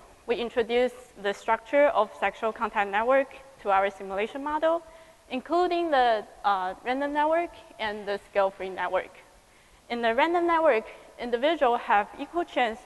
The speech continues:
to make sexual contact with anybody in the population. In comparison, in the scale-free network, uh, there are some hubs, which means that individuals have higher number of sexual partners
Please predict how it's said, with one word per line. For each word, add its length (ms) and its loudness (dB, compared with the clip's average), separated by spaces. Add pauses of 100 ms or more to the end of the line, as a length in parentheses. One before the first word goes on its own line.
(140)
to 300 0 (140)
make 360 -8
sexual 320 -4
contact 520 -4
with 140 -8 (120)
anybody 580 0 (380)
in 100 -6
the 80 -2
population. 640 -6 (1040)
In 120 -8
comparison, 840 0
in 100 -6
the 120 0
scale-free 520 0
network, 440 0 (520)
uh, 260 -2
there 220 2
are 180 4
some 160 -2
hubs, 400 2 (500)
which 200 -6
means 240 -4
that 180 2 (220)
individuals 640 0 (140)
have 220 -6 (100)
higher 480 2
number 380 -2
of 200 -2 (320)
sexual 300 -4
partners 400 -2